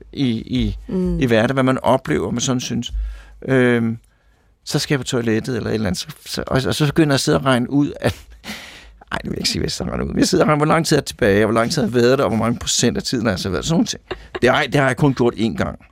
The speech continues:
Speaker 1: Øh, hvorimod min, min, min hustru,
Speaker 2: Mhm.
Speaker 1: altså, hun elsker det. Øh, og, og jeg kan jo mærke det der med, at hun er jo helt, helt, øh, opladet, øh, når vi kører hjem. Øh,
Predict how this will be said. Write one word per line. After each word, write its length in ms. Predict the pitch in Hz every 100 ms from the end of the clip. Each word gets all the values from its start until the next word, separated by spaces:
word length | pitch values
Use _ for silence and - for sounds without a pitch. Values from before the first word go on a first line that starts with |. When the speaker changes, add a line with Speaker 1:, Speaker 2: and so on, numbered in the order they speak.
| - - - - - -
Speaker 1:
Øh, 300 | 226 202 - - 226 _ - -
hvorimod 460 | - 196 233 208 196
min, 240 | 170 139
min, 280 | 123 131 98
min 120 | 123
hustru, 460 | 113 156 240 - 220 - _ _ _ - -
Speaker 2:
Mhm. 200 | - 214 320 - _ - -
Speaker 1:
altså, 200 | - -
hun 140 | 143 139
elsker 260 | 101 -
det. 80 | 117 - - - _ -
Øh, 380 | 131 120 120 117 -
og, 220 | - 98 123
og 100 | 123
jeg 100 | 117
kan 80 | 117
jo 60 |
mærke 260 | 113 139 160
det 80 | 156
der 60 | 139
med, 100 | 127
at 120 | 101
hun 200 | 127 127
er 100 | -
jo 120 | 113 113
helt, 360 | 165 165 - - - - - _ _
helt, 400 | 185 170 - -
øh, 280 | 123 117 64
opladet, 480 | - 120 131 95 104 151 -
øh, 340 | 113 110 117
når 120 | - 101
vi 60 |
kører 180 | 110 107
hjem. 200 | 98 - - - - -
Øh, 340 | - 117 113